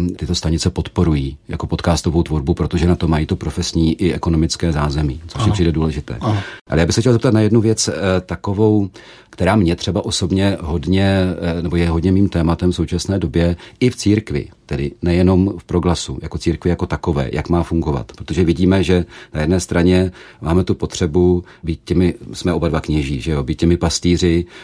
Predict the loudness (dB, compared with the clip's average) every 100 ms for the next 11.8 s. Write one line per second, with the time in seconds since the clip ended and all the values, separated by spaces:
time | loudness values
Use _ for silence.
0 | -12 -4 0 0 0 -2 -2 -2 0 2
1 | 2 0 0 0 -2 -4 -6 -14 -18 -4
2 | 0 2 4 0 0 _ _ _ -8 -6
3 | -2 0 0 -2 -6 -10 -6 -4 -4 -2
4 | 0 2 4 4 2 -2 -6 -6 -2 0
5 | 0 -2 -2 0 0 2 0 0 -2 -6
6 | -4 -2 0 0 -2 -4 -4 -2 0 -2
7 | -6 -16 -20 -4 2 2 2 2 2 2
8 | 2 2 2 0 -2 -2 -2 -2 -2 -2
9 | -2 -4 -6 -6 -8 -4 0 0 0 -2
10 | -6 -8 -16 _ _ -20 -20 -20 -10 -4
11 | 2 4 4 4 4 2 -2 -6